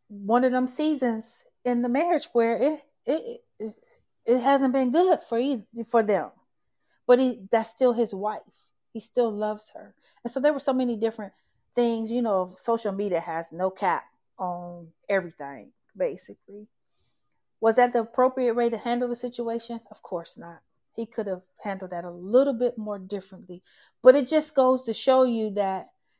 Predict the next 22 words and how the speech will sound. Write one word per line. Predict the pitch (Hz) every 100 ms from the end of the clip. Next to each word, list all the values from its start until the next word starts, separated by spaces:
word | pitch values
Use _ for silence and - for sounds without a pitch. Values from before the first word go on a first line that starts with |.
| _
he's | - 240 -
human. | 262 240 214 185 160 - _ -
And | 220
you | 233 233
never | 220 220 247 269 285
know | 254 240 226
what | 220 190
someone | - - 214 208 202 214 _ _
is | 208 190
dealing | 180 226 240 214 185
with | 180 180 -
on | 196 190
the | 190 -
inside | 233 233 - 196 170 165 170 - _ _ _ _ _ _ _ _ _ _ -
and | 233 208
what | 262 233
would | 247 -
cause | - 247 247 233
them | 214 208 202 196 _ -
to | 202
just | - 214 - - _ _
break. | 185 262 427 - -